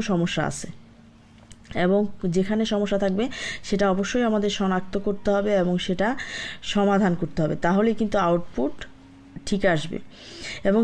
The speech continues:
টেস্টিংয়ে নিশ্চিত করা হয় যে আউটপুট আট সঠিকভাবে আসছে। টেস্টিং একটি গুরুত্বপূর্ণ ধাপ যা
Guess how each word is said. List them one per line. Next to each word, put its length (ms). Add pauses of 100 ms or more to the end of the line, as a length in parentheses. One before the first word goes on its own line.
(100)
টেস্টিংয়ে 440 (100)
নিশ্চিত 280 (100)
করা 240
হয় 280
যে 80 (220)
আউটপুট 440 (280)
আট 100 (120)
সঠিকভাবে 480 (140)
আসছে। 300 (760)
টেস্টিং 280 (100)
একটি 180
গুরুত্বপূর্ণ 440 (140)
ধাপ 160 (180)
যা 100